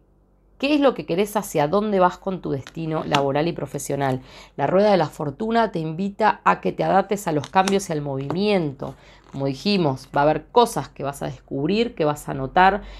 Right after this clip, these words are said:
eh, donde va a haber un momento en el que vas a sentir que tal vez no tenés todo el reconocimiento profesional que querés, y eso te va a llevar a buscar cambios, ¿sí? A seguir adelante, el avance.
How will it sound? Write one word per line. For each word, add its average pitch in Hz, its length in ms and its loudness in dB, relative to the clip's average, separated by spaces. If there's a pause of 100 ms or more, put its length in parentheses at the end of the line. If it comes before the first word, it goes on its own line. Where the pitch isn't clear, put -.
(180)
eh, 143 540 2
donde 143 300 0
va 160 100 4
a - 20 6
haber 165 320 4
un 170 100 -4
momento 170 360 -2
en 175 80 -2
el 139 100 -4
que 143 100 -6
vas 156 200 -2
a - 20 -6
sentir 165 520 -2 (220)
que - 120 -8
tal 143 140 4
vez 160 120 2
no 170 140 0
tenés 165 260 0
todo 185 140 4
el 147 80 0
reconocimiento 143 800 -2
profesional 147 640 -2
que 165 100 -2
querés, 156 300 0
y - 20 0
eso 202 160 -2
te 196 80 0
va 160 80 4
a 160 60 0
llevar 156 260 0
a 156 60 4
buscar 151 420 -2
cambios, 156 640 0
¿sí? 160 260 -6
A 151 60 -2
seguir 147 300 -2
adelante, 147 800 0 (500)
el 143 160 0
avance. 143 680 0